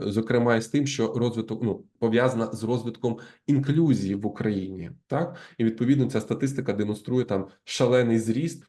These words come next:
прям геометричний, що кількість дітей з особливими освітніми потребами дуже-дуже збільшувалася ще до початку повномасштабного вторгнення, хоча насамперед на цю кількість впливає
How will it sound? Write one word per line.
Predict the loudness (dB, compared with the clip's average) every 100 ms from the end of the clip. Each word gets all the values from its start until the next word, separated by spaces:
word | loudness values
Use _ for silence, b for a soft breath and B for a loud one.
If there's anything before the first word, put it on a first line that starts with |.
| _
прям | 0 0
геометричний, | 0 0 0 0 -2 -4 -4 -6 -6 -6
що | -4 0 0
кількість | 0 -2 0 -2
дітей | -2 0 0
з | 0
особливими | -2 0 2 0
освітніми | -2 -2 -2 -4
потребами | -4 -2 0 0 -2 -4 B _
дуже-дуже | -4 -2 0 -2 -2
збільшувалася | -2 -2 -4 -2 -4 -2 -4 -4
ще | -4 -4
до | -4
початку | -4 -6 -8 -8
повномасштабного | -4 -4 -2 -2 0 -2
вторгнення, | -2 0 0 0 B B
хоча | -2 0
насамперед | 2 0 0 0 -2
на | -4
цю | -8
кількість | -4 -4 -4 -8
впливає | -2 0 2 2 0